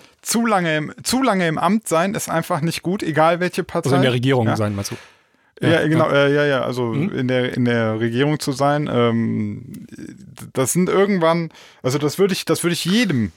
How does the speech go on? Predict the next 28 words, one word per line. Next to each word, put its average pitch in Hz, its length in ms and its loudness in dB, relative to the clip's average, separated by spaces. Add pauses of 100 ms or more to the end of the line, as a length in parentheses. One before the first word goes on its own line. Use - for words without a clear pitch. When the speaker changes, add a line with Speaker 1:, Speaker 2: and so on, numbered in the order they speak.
Speaker 1:
jeder 180 280 2
Partei 123 520 0
so 120 200 0
zu 117 200 -4
sagen. 113 400 2
Also 113 160 -2
auch 147 180 0
wenn 165 140 -2
wir 156 80 0
jetzt 151 180 -4
zwanzig 160 400 -4
Jahre 147 300 2
Grüne 156 320 0
gehabt 117 320 0
hätten, 139 320 -2 (520)
dann 120 120 0
hätte 139 160 -2
ich - 60 -8
wahrscheinlich 151 340 0
auch, 165 300 -2
bin 139 240 -2
ich 156 100 -2
mir 165 80 -2
ziemlich 247 240 2
sicher, 196 400 0
dass 160 260 -2
da 156 400 2
irgendwann 185 540 -2